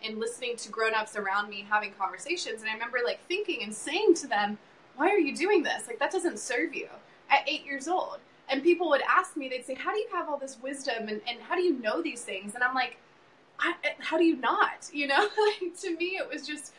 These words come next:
common sense, and it was just this thing that I had inside of me, and I didn't understand why other people didn't understand, and they would be so blown away by what,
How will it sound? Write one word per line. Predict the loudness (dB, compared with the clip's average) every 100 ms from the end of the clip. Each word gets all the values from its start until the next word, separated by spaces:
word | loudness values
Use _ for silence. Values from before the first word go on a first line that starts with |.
| -20 _ _
common | 2 4 6 2 -2
sense, | -4 -2 0 -2 -2
and |
it | -4 -4
was | -8
just | -10 -12
this | -12
thing | -2 2 2 4
that | 4
I |
had | 4 4 4
inside | 0 -2 0 0
of | -4 -8
me, | -8 -6 -10 -18 -14
and | 0
I | 0
didn't | 2 2
understand | 0 -2 -2 -2
why | -2 -2
other | -2 -2
people | -2 -4 -2 0 0 -4 -16 -20 _ -20 -18 -4
didn't | -2 0
understand, | 0 -2 0 2 2
and | 4
they | 2
would | 2
be | -2 -6
so | 0 0
blown | 2 2 2
away | 0 0 2
by | 0 2
what, | 0 0